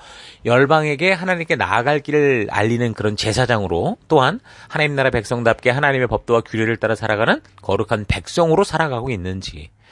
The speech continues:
아니면 겉은 교인이고 교회당을 부지런히 다니지만 속은 내가 원하고 바라는 바를 이루게 하는 그런 종으로 부릴 신을 찾아서 나도 모르는 사이에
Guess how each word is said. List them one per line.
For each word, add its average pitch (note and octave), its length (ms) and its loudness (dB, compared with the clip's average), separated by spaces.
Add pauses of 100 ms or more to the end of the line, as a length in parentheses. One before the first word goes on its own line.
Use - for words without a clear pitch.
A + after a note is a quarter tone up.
(300)
아니면 A2+ 640 0 (380)
겉은 - 460 -4
교인이고 B2+ 640 0
교회당을 C3 400 2
부지런히 G3 460 0
다니지만 G2+ 760 -2 (300)
속은 G3 580 0
내가 A2+ 280 -2
원하고 A2 380 -2
바라는 G#2+ 440 -2
바를 A2 240 2
이루게 D#3 680 -2
하는 F2+ 240 -6 (200)
그런 C3+ 320 4 (440)
종으로 E3+ 440 4
부릴 C3 320 0
신을 C4+ 400 0
찾아서 G#2 500 -6 (240)
나도 A#2 280 2
모르는 A#2+ 340 -2
사이에 A2+ 420 2